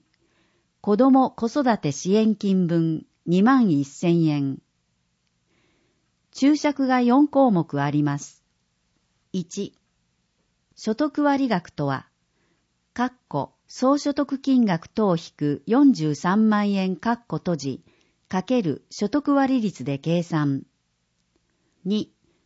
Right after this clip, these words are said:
総所得金額等とは、前年中の総所得金額、山林所得、分離課税の土地、建物、株式等の譲渡所得金額等の合計。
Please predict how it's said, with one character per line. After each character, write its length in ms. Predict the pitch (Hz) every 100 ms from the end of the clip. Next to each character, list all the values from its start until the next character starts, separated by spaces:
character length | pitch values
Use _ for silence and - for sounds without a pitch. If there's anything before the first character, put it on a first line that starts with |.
| _
総 280 | _ 233 294
所 160 | 294 294
得 260 | 294 294
金 240 | 285 285 254
額 240 | 185 -
等 260 | - 214 185
と 160 | 180
は、 220 | 151 131 _ _ _ _ _ _ _ _ _ -
前 180 | 220
年 300 | 277 294 277
中 280 | 277 254 247
の 260 | 233 214 - _ _
総 300 | - 254 294
所 160 | - 285
得 240 | 285 277
金 260 | 269 247 185
額、 400 | 143 - 131 _ _ _
山 320 | - 233 269
林 240 | 277 277 269
所 140 | 247
得、 400 | 196 - 139 - _ _ _
分 260 | 170 262 285
離 120 | 285
課 160 | 277 240
税 260 | 208 165
の 260 | 143 135 - _
土 160 | - 170
地、 340 | 170 220 - _ -
建 320 | 196 262 254
物、 360 | 202 139 127 _ _ _
株 260 | - 208 285
式 300 | - - 180
等 260 | 214 185
の 280 | 156 139 139 _ _ _ -
譲 240 | 196 269
渡 160 | 285 277
所 160 | 277
得 260 | 269 269 262
金 240 | 262 254 202
額 200 | 160 -
等 300 | 208 180 151
の 160 | 139
合 240 | 135 170 180
計。 480 | 170 160 147 139